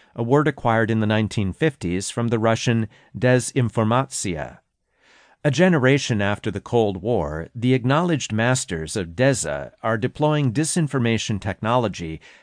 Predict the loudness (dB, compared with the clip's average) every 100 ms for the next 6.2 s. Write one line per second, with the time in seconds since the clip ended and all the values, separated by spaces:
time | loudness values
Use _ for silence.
0 | -4 2 2 2 -2 -6 -4 -4 0 2
1 | 2 2 0 0 2 2 0 -2 -4 -4
2 | -2 -2 -2 0 0 0 0 -2 -2 -6
3 | -8 -8 -12 -16 _ -20 _ _ -6 -2
4 | 0 0 -2 -2 0 2 2 -2 -2 -2
5 | -2 -2 -2 0 -2 -2 0 0 -2 -4
6 | -6 -8